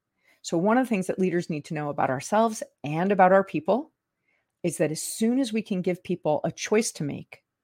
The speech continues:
even if it isn't a choice about the problem, even if it's just a choice about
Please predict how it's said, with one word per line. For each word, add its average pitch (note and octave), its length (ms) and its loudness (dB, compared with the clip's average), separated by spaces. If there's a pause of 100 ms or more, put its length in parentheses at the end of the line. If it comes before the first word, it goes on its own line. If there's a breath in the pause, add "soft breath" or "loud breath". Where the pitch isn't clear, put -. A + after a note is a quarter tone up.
(360)
even G#3 200 0
if A#3 120 0
it G#3+ 80 0
isn't G#3 180 2
a F3 60 2
choice F3 300 0
about D#3+ 200 2
the - 60 -2
problem, B2 420 -2 (460)
even F3 200 0
if E3+ 60 -2
it's - 60 -8
just E3+ 200 -4
a D#3 80 0
choice D#3 340 0
about D3 260 2